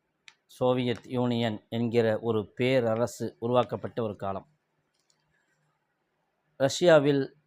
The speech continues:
அதே போன்று மத்திய ஆசிய நாடுகள் உள்ளடக்கியது தான் சோவியத் யூனியன். அங்குள்ள முஸ்லிம்கள்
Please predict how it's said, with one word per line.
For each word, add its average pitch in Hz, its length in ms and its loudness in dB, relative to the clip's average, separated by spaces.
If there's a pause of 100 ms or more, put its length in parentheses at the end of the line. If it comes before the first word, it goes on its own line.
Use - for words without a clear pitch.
(160)
அதே 135 280 2
போன்று 120 540 0
மத்திய 123 380 2
ஆசிய 120 340 0
நாடுகள் 110 560 2 (520)
உள்ளடக்கியது 127 720 0
தான் 117 300 -2
சோவியத் 127 480 0
யூனியன். 113 420 -6 (880)
அங்குள்ள 156 380 2
முஸ்லிம்கள் 135 760 0